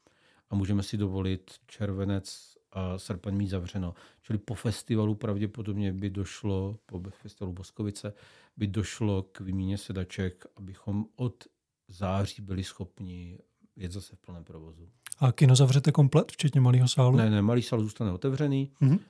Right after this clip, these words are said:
Speaker 1: ten bude fungovat dál, velký sál bohužel bude muset zavřít, protože to bude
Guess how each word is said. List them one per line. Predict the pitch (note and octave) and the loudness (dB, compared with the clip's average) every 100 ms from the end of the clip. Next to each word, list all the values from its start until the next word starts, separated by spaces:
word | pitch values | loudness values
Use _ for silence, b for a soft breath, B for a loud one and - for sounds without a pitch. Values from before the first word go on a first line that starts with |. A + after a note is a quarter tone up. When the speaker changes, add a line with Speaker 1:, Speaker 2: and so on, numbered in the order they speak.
| _ | _
Speaker 1:
ten | G#2+ | 0
bude | G#2 | 0
fungovat | - A2 G2+ F2+ | 0 -2 0 -2
dál, | F2+ G#2+ G#2 G#2 A2 | -2 0 0 0 -2
velký | F#2+ G2 - | -2 -4 -6
sál | G2 G2 | -10 -6
bohužel | F#2 F#2 F#2 F#2+ F2+ | -4 -4 -4 -2 -4
bude | F2 F#2 | -6 -8
muset | F2+ - F#2 | -10 -10 -16
zavřít, | F2 E2 F2+ | -16 -18 -20
protože | - - F#2 F2 | -20 -20 -20 -20
to | E2 | -20
bude | E2+ E2+ | -18 -18